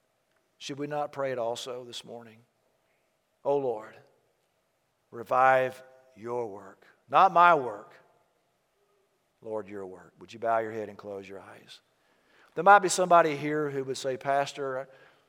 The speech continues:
there's nothing to revive because I, I've, I've never known God. I've never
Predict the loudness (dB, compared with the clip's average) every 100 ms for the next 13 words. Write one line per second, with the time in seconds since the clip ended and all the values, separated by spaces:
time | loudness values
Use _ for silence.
0 | _ _ _ -16 -4 4 4 2 -6 -6
1 | -4 2 6 8 6 4 -2 -8 -4 -4
2 | -4 -8 -18 -10 -6 -6 -2 0 0 -4
3 | -6 -6 -6 -10 -10 -6 -6 -6 -10 -12
4 | -12 -12 -20 _ _ _ _ -20 -20 -20
5 | -20 -20 _ _ _ _ _ _ -4 -2
6 | 0 0 0